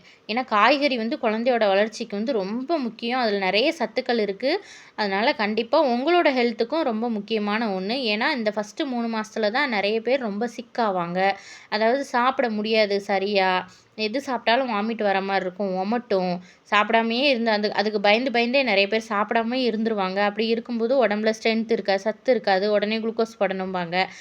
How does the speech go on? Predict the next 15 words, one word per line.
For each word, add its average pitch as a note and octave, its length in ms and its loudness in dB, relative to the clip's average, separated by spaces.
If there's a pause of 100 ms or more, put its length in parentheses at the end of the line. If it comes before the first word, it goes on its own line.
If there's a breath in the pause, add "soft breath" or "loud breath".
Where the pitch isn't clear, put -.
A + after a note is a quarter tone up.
(240 loud breath)
அந்த G#3 260 -2
மாதிரி B3+ 380 2
நம்மளுக்கும் C4 520 -2
இந்த A#3 140 -4
மூணு A3 340 -4
மாசத்துல A#3 240 -6
நிறைய A3+ 420 0
இஷ்யூஸ் B3 220 -6
வரும். G#3+ 320 0
அதனால G3+ 340 -4
நிறைய G#3+ 380 0
காய்கறிகள் G#3 720 0
எடுத்துக்கணும். G3 500 -4 (360 loud breath)
டெய்லி B3 320 4
ஒரு A#3 180 2